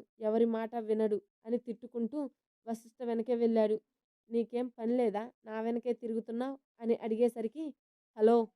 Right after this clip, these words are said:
మీరు మర్చిపోతున్నారు, నేను మీ పిఏని, ఎప్పుడు మీ వెనకే ఉండాలి"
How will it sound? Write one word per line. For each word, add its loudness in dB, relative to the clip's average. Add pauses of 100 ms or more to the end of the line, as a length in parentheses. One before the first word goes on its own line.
(160)
మీరు 4
మర్చిపోతున్నారు, -4 (280)
నేను 2
మీ 2
పిఏని, 0 (440)
ఎప్పుడు -2
మీ 2
వెనకే -2
ఉండాలి" 0